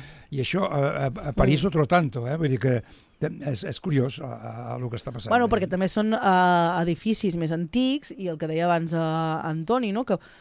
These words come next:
Speaker 2: el propietari s'hi ha de gastar un, uns diners que potser no està disposat i diu, «Mira, doncs no me'ls gasto i si ho llogo, pues ho llogo». I, i ho llogo aquí a un preu, doncs,
Speaker 1: Sí, sí.
Speaker 2: que per, que
Speaker 1: De
Speaker 2: diverses famílies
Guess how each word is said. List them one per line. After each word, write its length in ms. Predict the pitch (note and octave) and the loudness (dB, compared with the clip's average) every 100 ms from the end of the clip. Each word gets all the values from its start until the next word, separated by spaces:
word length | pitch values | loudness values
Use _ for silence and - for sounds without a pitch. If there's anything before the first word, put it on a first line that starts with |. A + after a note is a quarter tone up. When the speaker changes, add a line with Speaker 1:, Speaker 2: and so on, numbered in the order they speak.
| - - | -20 -4
Speaker 2:
el 100 | F3+ | -4
propietari 440 | F3 E3 D#3 F#3 | -2 -4 0 0
s'hi 140 | F3 E3 | 0 0
ha 20 | |
de 100 | D#3+ | 0
gastar 520 | D#3+ D3+ - F3+ D#3 A#3+ | -2 -2 2 2 2 -4
un, 260 | D#3 D#3 D#3+ | -8 -6 -6
uns 100 | D#3+ D#3 | -6 -4
diners 500 | F3+ A3 A#3+ D#4+ - | -2 -2 0 -2 -4
que 260 | F#3 D#3+ | 0 0
potser 280 | D#3 D#3+ D#3+ | -2 -4 -4
no 60 | D#3 | -6
està 140 | - E3+ | -4 -4
disposat 460 | D3+ F#3+ G#3 G#3+ | -4 -4 -2 -2
i 80 | G3+ | -4
diu, 180 | E3 D#3+ E3 | -6 -8 -6
«Mira, 180 | D#3+ | -6
doncs 180 | D3+ C#3 | -4 -6
no 80 | D#3 | -6
me'ls 180 | D#3+ E3 | -4 0
gasto 260 | F3+ F3 B3+ | -2 0 -6
i 60 | |
si 120 | - | -4
ho 60 | E3 | -2
llogo, 380 | F3+ F3 F3 G#3 - _ _ _ - | 4 4 4 -2 -6 _ _ _ -6
pues 240 | G3 D#3 | -4 -2
ho 40 | |
llogo». 540 | D#3 D#3 C#3 C#3+ - G#3 | -2 -4 -6 -12 -14 -14
I, 460 | D#3+ D3+ C#3 D3 D3+ D3+ - - | -12 -12 -10 -8 -10 -12 -14 -8
i 20 | |
ho 60 | |
llogo 220 | D#3 D#3 E3 | -4 -4 -4
aquí 100 | F#3 | -6
a 920 | E3 E3 - D3+ D3 D3+ D#3 D#3 D#3+ | -8 -10 -10 -8 -6 -6 -6 -8 -6
un 120 | E3 D#3 | -4 0
preu, 580 | E3+ E3+ F3 A3 A3 | -2 -2 -2 -2 -2
doncs, 140 | F#3 E3+ | -2 -2
Speaker 1:
Sí, 100 | G#2 | -2
sí. 60 | |
Speaker 2:
que 100 | C#3 | -2
per, 240 | F3 F3+ E3+ | 0 -2 -2
que 60 | E3+ F#3+ - - - - - - | -4 -8 -16 -20 -16 -14 -8 -2
Speaker 1:
De 60 | F#3 | 4
Speaker 2:
diverses 260 | G3 G3 | 6 6
famílies 460 | G#3 G3+ G3 G3+ | 4 4 4 4